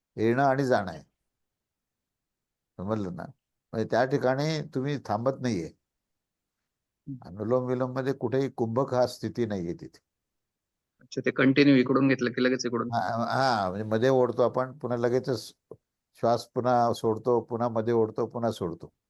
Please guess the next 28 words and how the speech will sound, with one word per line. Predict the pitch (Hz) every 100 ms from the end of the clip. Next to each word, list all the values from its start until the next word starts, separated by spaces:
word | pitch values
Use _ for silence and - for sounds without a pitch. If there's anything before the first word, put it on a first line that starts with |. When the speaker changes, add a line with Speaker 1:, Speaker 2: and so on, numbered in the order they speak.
| _ _ -
Speaker 1:
फक्त | 117 -
त्या | 120 127 123
एक | 117 143
एक | 143
नाकपुडीचा, | 131 123 - 127 120 127 123
एक | 113 -
चंद्रनाडी, | 110 117 117 120 120
एक | 120 117
सूर्यनाडी | 127 120 117 107 98 92
आहे. | 117 _ _ _ _ -
एक | 107 135
एक | 131
Speaker 2:
हम्म. | 110 - -
Speaker 1:
नाडीचा | 104 104 117 123
त्या | 113 110
ठिकाणी | 113 113 123
उपयोग | 113 117 107
करतो. | 92 90
मार्ग | 95 101 120 127
जो | 120
आहे | 123 110
तो | 117
जाण्याचा | 110 107 117 113 120
मार्ग | 117 120 127
वेगळा, | 127 123 101 87 _ _ _ -
येण्याचा | 110 120 113 117
मार्ग | 110 107
वेगळा. | 123 143 117